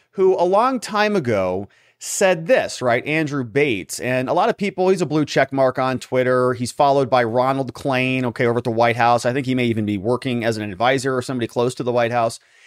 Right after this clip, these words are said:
He posted this some time ago, August thirty-first, two thousand twenty.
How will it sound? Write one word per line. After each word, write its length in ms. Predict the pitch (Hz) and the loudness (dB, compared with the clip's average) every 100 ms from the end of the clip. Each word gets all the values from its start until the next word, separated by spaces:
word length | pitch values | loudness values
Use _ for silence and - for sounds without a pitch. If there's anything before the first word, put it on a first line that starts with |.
| - | -8
He 120 | 254 | -4
posted 420 | 240 277 320 254 | 2 2 0 -2
this 180 | 180 220 | 0 2
some 180 | 226 185 | 2 0
time 220 | 202 202 | 0 0
ago, 340 | 185 127 113 113 _ _ - | 2 2 0 -2 _ _ 0
August 340 | 151 180 180 | 2 2 0
thirty-first, 540 | 190 175 160 262 120 - | 0 0 2 0 0 -4
two 100 | 151 | -2
thousand 380 | 143 139 135 | 2 0 -2
twenty. 420 | 127 262 285 - | -8 -8 -8 -10